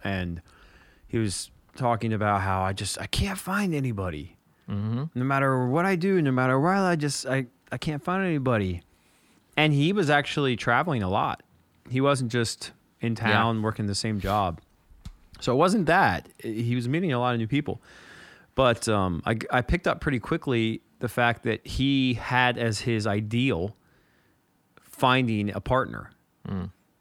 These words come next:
Speaker 1: And that's the thing that mattered the most. And I,
Speaker 2: Right.
Speaker 1: and I said to him, I said, "What if you fast forward and you, you found somebody and, and now you're together, right? Maybe, maybe you're even married." And, uh, the person says, "You, so,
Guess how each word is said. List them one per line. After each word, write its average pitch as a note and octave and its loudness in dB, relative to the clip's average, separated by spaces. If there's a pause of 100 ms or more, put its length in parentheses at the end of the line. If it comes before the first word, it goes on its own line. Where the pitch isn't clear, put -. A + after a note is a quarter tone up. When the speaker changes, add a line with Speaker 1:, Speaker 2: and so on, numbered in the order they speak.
(180)
Speaker 1:
And B2 2
that's B2 4
the - -14
thing A#2 -2
that A2+ -4
mattered G#2+ 0
the F#2 -6
most. G#2 -2
And A2 -2
I, A2 2
Speaker 2:
Right. F#2 0 (100)
Speaker 1:
and B2 -2
I A#2 0
said E3+ 0
to C#3+ 0
him, A2+ 0
I G#2+ -2
said, G#2 -4
"What D3 -2
if C4+ -6
you C#3 0 (760)
fast C3+ 0
forward A2 0
and G#2 -2
you, A2+ -4
you B2 -2
found B2 0
somebody G2 -6 (180)
and, A2+ -2
and A#2+ -2
now A2+ 4
you're A#2+ 2
together, G2+ -4 (160)
right? G2 -2 (180)
Maybe, A2 -2 (180)
maybe A#2+ -2
you're D3 4
even C#3+ 2
married." E2+ 0 (920)
And, C3 0
uh, A#2 6
the C3 -2
person D#3 0
says, C3 0
"You, B2+ 0
so, F3 2